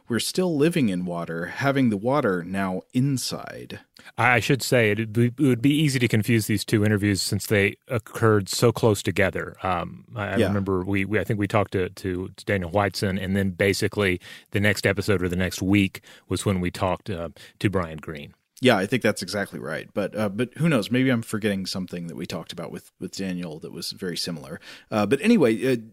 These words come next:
Speaker 1: I think, yes, th-, this makes a good point that what, uh, Szent-Györgyi was saying is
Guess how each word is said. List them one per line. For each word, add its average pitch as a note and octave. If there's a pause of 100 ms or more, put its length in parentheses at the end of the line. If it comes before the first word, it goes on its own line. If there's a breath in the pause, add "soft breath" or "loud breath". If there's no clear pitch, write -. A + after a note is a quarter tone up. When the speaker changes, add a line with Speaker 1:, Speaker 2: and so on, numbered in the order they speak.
(140)
Speaker 1:
I A#2
think, A2+
yes, A#2
th-, A2+
this A2+
makes A#2+
a -
good G#2+
point C3
that A2
what, A#2+
uh, G#2
Szent-Györgyi C3
was G#2
saying G#2
is F#2